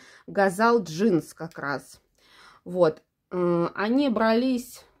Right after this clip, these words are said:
в заказчице, так как выбирала, да, то есть вот так. Здесь эт-, из этого цвета будет комбинезон для зайки, и из этого цвета будут обвязаны бусины, то есть чтобы это был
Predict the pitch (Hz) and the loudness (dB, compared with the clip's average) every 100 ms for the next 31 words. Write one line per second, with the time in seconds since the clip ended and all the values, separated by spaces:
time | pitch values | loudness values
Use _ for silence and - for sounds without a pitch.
0 | _ _ - 160 185 175 151 147 - _ | _ _ -14 -6 -6 -4 -6 -8 -12 _
1 | - 175 180 - 175 180 240 381 330 226 | -16 -14 -18 -8 -8 -2 0 2 2 -2
2 | 262 190 185 180 190 - 160 120 - _ | -2 -4 -10 -6 -8 -4 -4 -4 -8 _
3 | _ _ - - _ - 160 156 170 160 | _ _ -20 -20 _ -16 -16 0 2 2
4 | 156 - 202 - 202 185 175 160 160 170 | -2 -6 -8 -6 -2 -2 0 -4 -4 -4
5 | 160 160 170 170 - 156 156 170 175 170 | -4 -4 -6 -6 -6 -10 -4 0 0 0
6 | 156 151 165 175 233 392 403 440 415 - | -2 -2 -2 0 0 0 -4 -6 -6 -10
7 | - 202 233 277 277 262 - 175 208 240 | -12 -8 -4 -2 -2 -2 -6 -4 -4 -2
8 | 247 247 233 233 175 190 202 202 170 185 | -6 -2 -2 -2 -4 -12 -6 -6 -2 0
9 | 180 170 165 160 330 370 311 262 - 175 | 0 0 -4 0 -2 0 -2 -4 -6 -12
10 | - 190 190 190 180 190 | -12 -8 -8 -8 -6 -4